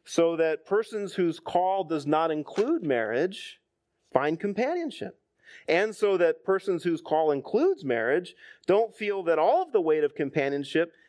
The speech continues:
needs to rest on the marriage. Does that make sense? So, you know, when we think about wh-, what are things that we can practically do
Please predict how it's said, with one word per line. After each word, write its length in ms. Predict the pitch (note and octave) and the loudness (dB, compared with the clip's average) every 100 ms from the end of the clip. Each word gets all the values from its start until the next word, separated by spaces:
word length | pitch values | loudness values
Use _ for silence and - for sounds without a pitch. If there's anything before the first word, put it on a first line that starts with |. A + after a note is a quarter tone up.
| - | -2
needs 340 | C#3+ E3 E3+ | 2 2 0
to 140 | - D3 | -2 2
rest 380 | C#3+ D3+ - - | 2 2 -2 -4
on 180 | C#3+ F3 | -2 0
the 100 | G3+ | 0
marriage. 380 | C#4 F4 D#3+ - | 0 0 -2 -4
Does 160 | C3 | -2
that 200 | E3 B3 | -2 -2
make 140 | C#4 D4 | -6 -6
sense? 500 | - G4 - - _ _ _ _ _ _ | -4 -4 -8 -20 _ _ _ _ _ _
So, 500 | - G3 G3 G3 F#3 _ _ | -2 0 0 -4 -8 _ _
you 80 | E3+ | 0
know, 200 | F3 F3+ | 2 2
when 180 | F#3+ F#3+ | 0 -2
we 100 | F3+ | 0
think 160 | C4+ C#4+ | 0 2
about 180 | F#3 | 2
wh-, 280 | F#3 G3 F#3 | 0 -2 0
what 200 | D#3+ A#3 | 2 2
are 120 | D4+ | 2
things 300 | - B3+ A#3 | -2 -4 -2
that 160 | G3 F3+ | -4 -2
we 120 | G#3 | 0
can 180 | - D#3+ | 0 -2
practically 840 | - - G#3 A3+ A3 G#3+ F#3+ F#3+ D#3 | -4 -2 -2 -2 -8 -6 -2 -4 -2
do 400 | C3+ F#3+ B2 | 0 2 0